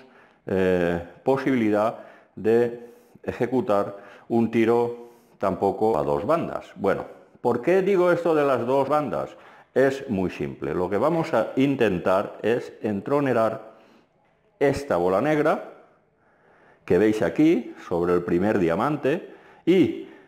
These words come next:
si cogemos un plano general de la jugada,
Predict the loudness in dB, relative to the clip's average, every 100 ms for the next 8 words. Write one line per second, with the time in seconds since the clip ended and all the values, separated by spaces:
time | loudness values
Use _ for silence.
0 | _ -10 2 4 4 -2 -14 -20 -20 -20
1 | -16 -6 0 2 2 0 -6 -12 _ _
2 | -20 -20 _ _ -2 -2 2 2 2 0
3 | -4 -8 -20 _ _ -6 -2 0 2 2
4 | 0 0 -2 -2 0 2 0 -2